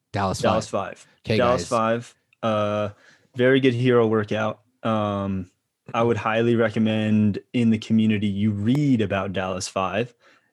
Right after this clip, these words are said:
Speaker 2: and then come in and
Speaker 1: Yes.
Speaker 2: do the Dallas five workout. It's a,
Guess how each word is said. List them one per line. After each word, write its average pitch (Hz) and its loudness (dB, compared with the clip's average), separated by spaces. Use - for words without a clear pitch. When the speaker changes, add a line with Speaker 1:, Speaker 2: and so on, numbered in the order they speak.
Speaker 2:
and 110 2
then 113 2
come 110 0
in 113 2
and - 2
Speaker 1:
Yes. 104 -4
Speaker 2:
do 107 2
the 113 0
Dallas 104 -2
five 101 -4
workout. 98 -4
It's 95 -8
a, 98 -2